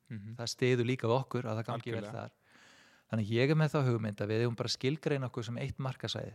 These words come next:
Speaker 2: þessi þrjú sveitarfélög. Hér eru
Speaker 1: Mhm.
Speaker 2: tengingar frábærar, það, hérna, dreifir umferðinni um höfuðborgarsvæðið og það er umhverfisvænt í leiðinni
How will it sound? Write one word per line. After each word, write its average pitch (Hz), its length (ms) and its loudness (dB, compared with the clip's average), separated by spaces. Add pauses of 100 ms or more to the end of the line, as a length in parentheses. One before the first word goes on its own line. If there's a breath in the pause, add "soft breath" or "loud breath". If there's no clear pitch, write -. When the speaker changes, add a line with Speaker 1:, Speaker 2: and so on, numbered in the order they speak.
Speaker 2:
þessi 127 320 0
þrjú 113 320 0
sveitarfélög. 110 540 -6 (160)
Hér 120 60 -2
eru 110 120 -6
Speaker 1:
Mhm. 120 80 -12
Speaker 2:
tengingar 123 480 -10
frábærar, 107 560 -4 (720 soft breath)
það, 110 420 -4 (160)
hérna, 110 400 -6
dreifir 123 520 0
umferðinni 120 680 -2 (220)
um 123 140 -4
höfuðborgarsvæðið 110 720 -4 (720 loud breath)
og 120 80 -12
það 113 160 4
er 139 160 2
umhverfisvænt 113 560 0
í 110 40 0
leiðinni 107 440 -2